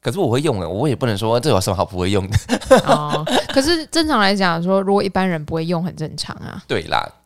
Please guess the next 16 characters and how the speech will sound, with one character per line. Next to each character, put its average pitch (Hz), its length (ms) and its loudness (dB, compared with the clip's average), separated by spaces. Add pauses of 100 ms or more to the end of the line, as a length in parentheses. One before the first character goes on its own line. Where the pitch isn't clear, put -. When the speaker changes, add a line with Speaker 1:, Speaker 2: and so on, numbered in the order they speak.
(140)
Speaker 2:
对， - 300 -8 (180)
因 254 120 0
为 262 200 6
他 262 140 4
可 254 80 0
能 170 180 -2
只 147 260 -12
要 180 140 4
放 175 400 0 (300)
直 160 200 -2
的、 165 120 2
横 160 180 -2
的， 156 100 -2
他 160 140 -2
不 160 100 -6
知 - 120 -14